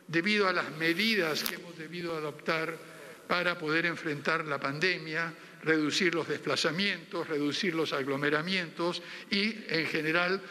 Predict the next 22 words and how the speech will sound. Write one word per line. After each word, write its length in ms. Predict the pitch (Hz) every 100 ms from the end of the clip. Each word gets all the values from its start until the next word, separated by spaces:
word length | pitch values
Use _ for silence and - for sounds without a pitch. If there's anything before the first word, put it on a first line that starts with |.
| - -
reducir 960 | - 170 185 165 165 - 226 214 202 202
las 240 | 156 143
oportunidades 1120 | 170 139 147 160 151 151 170 165 165 170 156
de 140 | 151 147
contagio. 720 | 143 139 226 165 - - - - - - - - - - - - -
Tengan 420 | - 220 202 196
la 160 | 180 170
total 560 | 185 175 175 220 262 247
seguridad 720 | 220 175 165 160 165 165 214 202 - - - - - -
que 120 | -
hacemos 520 | 156 185 214 202 175
esto 420 | 214 208 - 226 185
de 100 | 180
una 180 | 180
manera 420 | 165 165 175 170 156
objetiva, 920 | 135 - 139 202 196 180 180 196 196 147
rigurosa, 920 | 147 147 147 160 185 175 - 175 190 - - - -
en 140 | 170
base 260 | 202 226 202
a 40 |
la 80 | 175
información 760 | 160 175 165 160 - 214 202